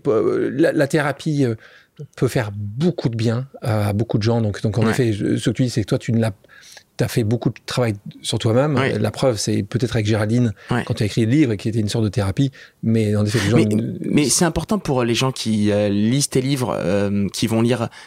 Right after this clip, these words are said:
Speaker 2: ou qui ont lu Pause pour une vie alignée, ou qui ont lu les autres livres, et qui t'écoutent dans tes podcasts, de dire que c'est la pire des choses de vivre avec la culpabilité.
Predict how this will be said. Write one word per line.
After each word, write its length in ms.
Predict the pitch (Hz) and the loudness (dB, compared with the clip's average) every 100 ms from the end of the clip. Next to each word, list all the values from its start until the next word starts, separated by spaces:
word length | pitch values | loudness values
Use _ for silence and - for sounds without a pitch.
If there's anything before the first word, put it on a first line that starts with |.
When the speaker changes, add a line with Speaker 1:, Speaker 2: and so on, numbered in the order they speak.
| - | -4
Speaker 2:
ou 120 | 131 | -4
qui 280 | 127 - 160 | -2 -2 2
ont 120 | 139 | 2
lu 140 | 143 143 | 2 0
Pause 520 | - 147 135 110 60 - | 0 0 2 0 -4 -6
pour 160 | 117 117 | -2 0
une 80 | |
vie 80 | 120 | 2
alignée, 320 | 123 123 131 | 2 2 2
ou 80 | 123 | 0
qui 100 | 117 | 0
ont 40 | 117 | 0
lu 140 | 120 | 2
les 200 | 139 117 | 2 2
autres 180 | 120 - | 0 2
livres, 180 | 165 131 - - - | 0 0 -6 -14 -6
et 40 | |
qui 140 | - 139 | -4 -2
t'écoutent 300 | 139 - 151 | -4 -2 0
dans 100 | 123 | 0
tes 120 | 110 | -2
podcasts, 520 | - - 147 156 - - | -2 -2 -2 -2 -6 -4
de 100 | 113 | -4
dire 220 | 113 147 | -2 -4
que 80 | 139 | -2
c'est 160 | - | 0
la 80 | 120 | 0
pire 180 | - 160 | 0 0
des 80 | 131 | 0
choses 220 | - 147 | 0 0
de 60 | 113 | 0
vivre 180 | 127 | 0
avec 160 | 117 107 | 0 -2
la 60 | 110 | -2
culpabilité. 680 | - 117 120 110 104 180 | -2 0 0 0 -2 -6